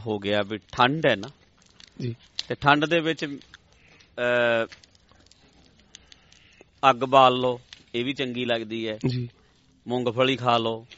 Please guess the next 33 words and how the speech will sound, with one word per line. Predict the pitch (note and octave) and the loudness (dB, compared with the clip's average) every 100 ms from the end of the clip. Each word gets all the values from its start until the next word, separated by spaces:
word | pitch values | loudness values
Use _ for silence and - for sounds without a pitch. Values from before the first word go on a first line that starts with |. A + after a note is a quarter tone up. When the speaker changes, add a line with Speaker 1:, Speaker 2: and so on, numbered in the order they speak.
| - _ _ _ _ | -20 _ _ _ _
Speaker 1:
ਇਹ | - G#2 | -6 -4
ਵੀ | B2+ | 0
ਚੰਗੀ | B2+ A#2 | -2 -2
ਲੱਗਦੀ | A2 G#2 G2+ G#2 | -2 -4 -6 -6
ਹੈ। | G#2+ | -4
Speaker 2:
ਜੀ। | B2+ C3+ - _ _ _ _ _ - | -4 -8 -16 _ _ _ _ _ -2
Speaker 1:
ਰਿਉੜੀਆਂ | C3 C#3+ B2+ B2+ | 0 2 2 2
ਖਾ | B2 B2+ | 4 4
ਲਓ, | A#2+ A#2 A2+ - - _ _ - _ _ _ - _ - - _ | 4 2 -4 -12 -20 _ _ -20 _ _ _ -20 _ -20 -20 _
Speaker 2:
ਜੀ। | - - - _ - | -16 -16 -20 _ -4
Speaker 1:
ਇਹ | A#2 | -2
ਵੀ | C3 | -2
ਚੰਗੀ | C3+ A#2 A#2 | -2 -2 -2
ਲੱਗਦੀ। | A2+ G#2+ G#2+ | -2 -2 -6
ਸਾਰਾ | B2 C3 C#3+ | 0 2 2
ਕੁਛ | D3+ | -4
ਮਤਲਬ | D3 C#3 C#3 D3 | -8 -6 -8 -6
ਚੰਗਾ | D3 C3 C3+ | -6 2 2
ਲੱਗਦਾ। | A#2+ G2 F2 - - - | 2 -2 -8 -14 -6 -4
Speaker 2:
ਜੀ। | A#2+ B2+ - - _ _ _ _ _ _ _ _ _ _ - | -4 -8 -18 -20 _ _ _ _ _ _ _ _ _ _ -6
Speaker 1:
ਮੇਨ | A2+ B2+ C3+ | 2 2 4
ਗੱਲ | C#3 C#3 | 4 2
ਤਾਂ | C3+ | 2
ਇਹੋ | C3+ B2+ | -2 -2
ਹੀ | D3 C3 | -4 -4
ਹੈ | C#3+ - _ _ - - A2 | -10 -16 _ _ -20 -2 4
ਵੀ | C3+ D3 - | 6 6 6
ਇਹ, | D3 E3 - | 6 6 4
ਇਸ | D3+ E3 E3 | 4 4 4
ਵੇਲੇ | D#3+ D#3+ E3 F3 | 4 8 8 8
ਤਿਉਹਾਰ | F3 D#3+ D#3+ B2+ C3 | 2 2 6 6 4
ਫੱਬਦਾ | - B2+ G#2+ A#2+ A2+ | 2 2 2 2 0
ਹੈ। | F2+ | 0